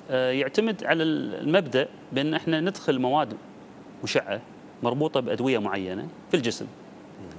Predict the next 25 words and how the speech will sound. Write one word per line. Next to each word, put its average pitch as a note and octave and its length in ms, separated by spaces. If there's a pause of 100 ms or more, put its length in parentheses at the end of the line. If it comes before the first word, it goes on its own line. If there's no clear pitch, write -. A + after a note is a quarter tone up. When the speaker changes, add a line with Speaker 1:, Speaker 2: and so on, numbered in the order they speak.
(140)
Speaker 1:
أكثر - 260
طريقة D#3+ 340
نستخدمها C#3 540
إن E3+ 160
إحنا F3+ 280
نحقن - 320
المادة A2 460
هذه C#3+ 80
في C3+ 80
الجسم. G2 300 (600)
لكن B2 200
ممكن D#3+ 280
استنشاق E3 640
هذه D3 180
المادة C#3+ 380
مثل B2+ 220
فحوصات G#2+ 420
الرئة، A2+ 300 (680)
ممكن F#3+ 300
بلعها D3 220
على C#3 140
شكل C3+ 240
كبسولات A#2+ 580
في - 160
حالة A#2 200